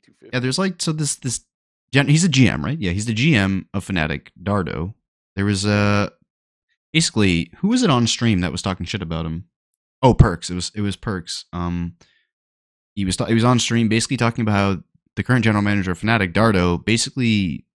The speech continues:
Speaker 2: what, I forget what, exactly what he said, but I'm paraphrasing here. He's destroyed every single team that he's been on and made them a tenth place team. And the facts don't lie here because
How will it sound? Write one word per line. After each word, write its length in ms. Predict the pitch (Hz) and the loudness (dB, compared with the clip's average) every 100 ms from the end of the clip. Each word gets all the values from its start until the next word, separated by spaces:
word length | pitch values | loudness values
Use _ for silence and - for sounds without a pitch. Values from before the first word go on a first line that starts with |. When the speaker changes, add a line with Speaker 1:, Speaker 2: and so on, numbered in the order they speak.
| 98 | -12
Speaker 2:
what, 160 | 117 - | -10 -6
I 80 | 117 | -8
forget 200 | 170 - | -8 -14
what, 140 | - | -12
exactly 340 | 98 113 117 | -2 0 0
what 140 | 120 120 | 0 -2
he 40 | |
said, 240 | 113 123 120 | -2 -2 -2
but 100 | 95 | -4
I'm 80 | |
paraphrasing 520 | 92 151 92 90 85 85 | -2 -4 -4 -4 -4 -6
here. 160 | 90 | -4
He's 180 | 90 98 | -4 -4
destroyed 760 | 104 104 - - 113 143 165 - | -2 0 -2 -4 -2 0 0 0
every 280 | 127 139 139 | -2 2 0
single 380 | - 127 110 107 | 0 -2 -2 -4
team 480 | - 110 101 92 | 0 2 2 0
that 120 | 92 98 | 0 -2
he's 160 | 87 | -2
been 200 | 92 113 | 0 2
on 340 | 92 87 90 - _ _ _ _ - | 2 0 -2 -6 _ _ _ _ 2
and 200 | 107 104 | 4 6
made 200 | 117 104 | 4 4
them 180 | 107 | 2
a 60 | 101 | 2
tenth 260 | - 98 - | 0 -2 0
place 240 | 90 - | -2 0
team. 300 | - 95 53 - - _ - | 0 -2 -2 -12 -20 _ 0
And 380 | 127 87 92 - | 2 2 -2 -4
the 60 | 104 | 0
facts 280 | 123 120 - | 2 2 2
don't 180 | 104 76 | -2 0
lie 200 | 101 151 | 0 0
here 260 | 107 71 85 | -2 -4 -6
because 600 | 90 90 85 82 87 | -8 -4 -4 -2 -6